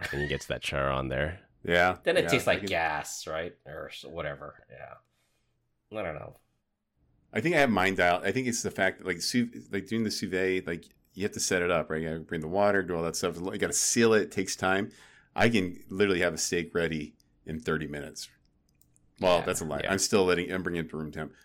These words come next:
Speaker 2: But cook time and, and, uh, let it cure and then, then cut.
Speaker 1: Resting.
Speaker 2: Yeah.
Speaker 1: Make
Speaker 2: Yeah,
Speaker 1: sure
Speaker 2: the
Speaker 1: you
Speaker 2: rest-
Speaker 1: rest it. Otherwise it's gonna bleed all over the place.
Speaker 2: Are we all ten minute guys as well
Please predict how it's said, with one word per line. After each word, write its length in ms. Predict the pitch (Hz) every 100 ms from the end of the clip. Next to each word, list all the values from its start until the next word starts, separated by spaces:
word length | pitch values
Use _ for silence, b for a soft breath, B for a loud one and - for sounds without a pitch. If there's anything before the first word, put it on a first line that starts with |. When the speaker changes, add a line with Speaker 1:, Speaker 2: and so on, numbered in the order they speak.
| -
Speaker 2:
But 340 | 90 - -
cook 240 | - 110
time 340 | - 101 98 95
and, 180 | 85 82
and, 300 | 85 80 - -
uh, 40 | 64 - - _ - - _
let 200 | 98 92
it 60 | 87
cure 320 | - 95 92
and 120 | 90
then, 180 | 82 82
then 160 | 85 80
cut. 380 | - 92 - _ b b b -
Speaker 1:
Resting. 540 | - 71 76 78 73
Speaker 2:
Yeah. 80 | 78 -
Speaker 1:
Make 100 | -
Speaker 2:
Yeah, 60 | 71
Speaker 1:
sure 80 | 80
Speaker 2:
the 60 | 80
Speaker 1:
you 60 |
Speaker 2:
rest- 300 | 82 92 -
Speaker 1:
rest 20 |
it. 60 | 78
Otherwise 160 | 73 71
it's 60 |
gonna 160 | 90 73
bleed 280 | 85 85 78
all 120 | 78
over 160 | 78 71
the 100 | 69
place. 380 | - 67 76 -
Speaker 2:
Are 60 | 101
we 140 | 101
all 120 | 95
ten 220 | 98 104 98
minute 220 | 98 101
guys 400 | 98 104 117 - _ -
as 120 | 90
well 260 | 95 98